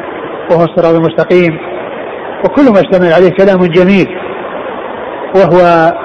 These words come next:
من ما اتصف به القرآن، ولكن هذا، ولكنه لم يثبت عن رسول الله صلى الله عليه وسلم، لأن فيه اثنان مجهولان،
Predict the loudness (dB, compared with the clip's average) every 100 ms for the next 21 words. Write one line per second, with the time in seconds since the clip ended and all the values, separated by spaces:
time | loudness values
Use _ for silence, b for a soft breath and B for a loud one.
0 | -10 -10 -10 -10 -12 -12 -12 -12 -12 -12
1 | -12 -10 -12 -12 -12 -12 -10 -2 0 0
2 | -2 -4 -6 -2 -2 0 0 2 2 2
3 | 2 2 2 2 2 -2 -10 -12 -12 -12
4 | -12 -12 -12 -12 -10 0 2 4 2 2
5 | 4 4 6 6 4 2 2 4 4 4
6 | 4 2 0 -2 -10 -10 -10 -12 -12 -10
7 | -4 0 2 2 4 4 2 2 2 2
8 | 2 0 0 -4 -10 -12 -12 -12 -10 -10
9 | -4 0 2 0 2 2 2 0 0 2
10 | 4 4 2 2 4 4 4 2